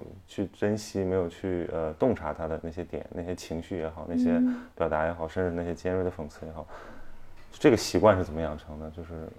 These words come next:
Speaker 1: 怎么，我们可以说怎么观察生活？
Speaker 2: 我觉得这是一个天生的敏感度吧，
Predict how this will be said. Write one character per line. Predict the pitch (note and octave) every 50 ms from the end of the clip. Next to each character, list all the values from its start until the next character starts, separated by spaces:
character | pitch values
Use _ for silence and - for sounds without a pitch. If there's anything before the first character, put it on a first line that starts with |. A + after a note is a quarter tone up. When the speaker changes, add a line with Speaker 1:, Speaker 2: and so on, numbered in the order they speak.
| - - -
Speaker 1:
怎 | - - D#2
么， | D#2+ E2 E2+ F2 - - - - - - - _ _ _ _ _ _ _ - -
我 | - E2+
们 | F2 F#2
可 | F2+ A2+
以 | A2
说 | G2+ - G2+ G2+ G2+ G2+ G2+ G2+ - - - - - - _ _
怎 | _ E2
么 | D#2+ E2+
观 | E2 - F#2+ G#2
察 | G#2 G2+ F2+ E2+
生 | - - G#2 G2+
活？ | F2+ D#2+ D2+ D2+ D2+ - - - _ _ _ _ _ _ _ _ _ _ _ _ _ _ _ _ _ _ _ _ _ _
Speaker 2:
我 | - C4 B3+
觉 | A3+ A#3+ B3+
得 | B3 C4
这 | B3+ C4 C4+
是 | C4 - C4
一 | A#3+ A#3+
个 | A3+ A3+ A3+
天 | G#3+ A#3 B3 B3
生 | A#3+ B3 A#3 A3+
的 | A3 G#3
敏 | G#3 F#3+
感 | G3 G3+ F#3+ F3 F3
度 | F3 D#3
吧， | D3+ D#3 G3 G3